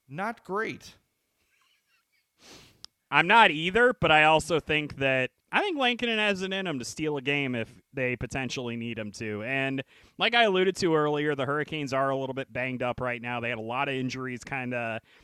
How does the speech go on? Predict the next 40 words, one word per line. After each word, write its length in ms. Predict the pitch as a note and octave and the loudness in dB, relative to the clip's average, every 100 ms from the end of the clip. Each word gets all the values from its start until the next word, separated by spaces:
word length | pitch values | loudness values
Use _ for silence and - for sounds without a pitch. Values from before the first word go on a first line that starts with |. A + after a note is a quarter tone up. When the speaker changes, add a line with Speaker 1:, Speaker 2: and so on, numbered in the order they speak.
| _ | _
Speaker 2:
pile 380 | - E3+ D#3 C3+ | -2 2 4 4
up 180 | C#3 C#3 | 4 0
on 180 | C3 | -2
'em 80 | C3 | -2
over 220 | B2+ B2+ | -2 -2
the 100 | B2 | -4
weekend 480 | A#2 A#2+ B2 C3+ B2 | -6 -8 -8 -8 -6
against 360 | A#2 B2 A2+ - | -6 -8 -8 -4
Dallas. 480 | A#2 A#2+ B2 A#2 A#2+ | -2 -2 -2 -4 -6
Maybe 500 | G#2+ A#2+ C3 C#3 C#3+ | -6 -4 -2 -2 -2
that 260 | C3+ B2 | 0 -2
helps 260 | C#3 C3+ - | -4 -8 -8
the 100 | C3+ | -8
Blackhawks 640 | A#2+ B2+ C3 D#3 C#3 - C3 | -4 -4 -2 -2 -2 -2 -6
a 60 | |
little 260 | A#2 B2+ D3 | -4 -4 -2
bit. 340 | D#3+ F#3 F#3 - _ _ _ | 0 -2 -4 -10 _ _ _
But 140 | B2+ A#2+ | -2 -2
if 40 | |
you 120 | E3+ D4+ | 0 4
want 280 | D#3+ G#2+ | 4 4
to 140 | - - | -6 -12
test, 420 | - G#2+ - - | -10 -10 -10 -12
if 140 | A2+ | -12
you 160 | C3+ G#3 | -6 -2
want 400 | A3+ E3 D3+ C#3+ B2 | 2 4 4 0 -6
a 60 | |
team 580 | - D3 C#3 B2 A2 G#2+ - - _ | -10 -8 -6 -4 -6 -8 -12 -20 _
that's 180 | - C#3 | 0 0
just 140 | C#3 - | 0 -4
gonna 160 | A2+ | -8
keep 320 | G2 D#3 F#3 | -6 -8 -8
hitting 460 | - - E3 C#3 C#3 | -10 -4 -4 -2 -6
you 180 | B2 A2+ | -4 -4
with 180 | A2 - | -8 -8
their 180 | B2 A#2 | -8 -8
depth 420 | G#2+ B2 C#3+ - | -4 -4 -4 -8
and 160 | C3 | -8
their 80 | A2+ | -8
skill, 640 | G#2 - C3 C3 D3+ F#3 | -8 -8 -6 -2 -2 -2